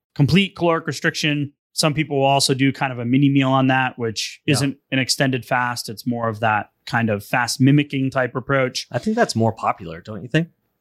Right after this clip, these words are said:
Speaker 2: I hear people talking about that a lot more.
Speaker 1: Oh, yeah, it is. And
Speaker 2: Like
Speaker 1: there's a
Speaker 2: the
Speaker 1: lot of
Speaker 2: mini
Speaker 1: studies on it too. And then T R E, which is, we've done, we did a, an episode on January seventeenth of this year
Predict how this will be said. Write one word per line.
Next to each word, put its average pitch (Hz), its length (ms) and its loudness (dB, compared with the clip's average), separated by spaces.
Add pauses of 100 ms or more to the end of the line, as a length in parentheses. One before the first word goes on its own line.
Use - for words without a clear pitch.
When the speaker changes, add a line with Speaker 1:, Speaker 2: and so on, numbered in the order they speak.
(120)
Speaker 2:
I 123 100 0
hear 139 140 0
people 135 280 -8
talking 95 260 -4
about 85 200 -6
that 85 100 -12
a - 20 -12
lot 76 180 -14
more. - 180 -20 (200)
Speaker 1:
Oh, 196 200 2
yeah, 196 320 2
it 180 140 -4
is. 139 460 0
And 175 100 -2
Speaker 2:
Like 190 40 4
Speaker 1:
there's 196 80 0
a - 20 0
Speaker 2:
the 262 60 2
Speaker 1:
lot 359 100 4
of 285 40 2
Speaker 2:
mini 202 40 -2
Speaker 1:
studies 208 280 2
on 143 120 2
it 127 140 -6
too. 175 280 4
And 160 100 0
then 180 140 2
T 277 220 4
R 185 200 0
E, 170 260 0
which 143 240 -6
is, 143 200 -2
we've 156 140 -4
done, 160 280 0
we 151 120 -6
did 170 160 -2
a, 123 460 -6 (680)
an 147 80 -2
episode 135 520 0
on 123 600 -8 (140)
January 147 840 -4
seventeenth 151 560 -2
of 110 100 -8
this 113 220 -2
year 110 300 -6